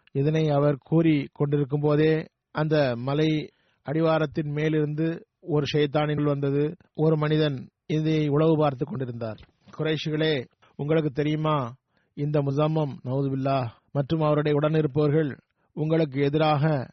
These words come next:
என்ன திட்டங்கள் தீட்டுகிறார்கள் தெரியுமா?" இந்த குரல் எல்லோருக்கும் கேட்டது. ஹதரத் நபிகள் நாயகம் ஸல்லல்லாஹு அலைஹி வஸல்லம் முற்றிலும் அமைதியாக இருந்தார்கள். கூறினார்கள், "எவ்வாறு வந்தீர்களோ அதே போன்று ஒவ்வொருவர்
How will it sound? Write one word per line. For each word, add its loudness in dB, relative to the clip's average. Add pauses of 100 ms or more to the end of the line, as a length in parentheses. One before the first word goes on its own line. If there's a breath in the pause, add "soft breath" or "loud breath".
(140)
என்ன 0
திட்டங்கள் 0
தீட்டுகிறார்கள் 0
தெரியுமா?" -2 (260)
இந்த -2
குரல் 0
எல்லோருக்கும் 2
கேட்டது. -4 (340)
ஹதரத் 0
நபிகள் 0
நாயகம் 0
ஸல்லல்லாஹு 0
அலைஹி -4
வஸல்லம் 0
முற்றிலும் -2
அமைதியாக 0
இருந்தார்கள். -6 (140)
கூறினார்கள், 0
"எவ்வாறு 0
வந்தீர்களோ 2 (440 soft breath)
அதே 2 (100)
போன்று 0 (280)
ஒவ்வொருவர் 2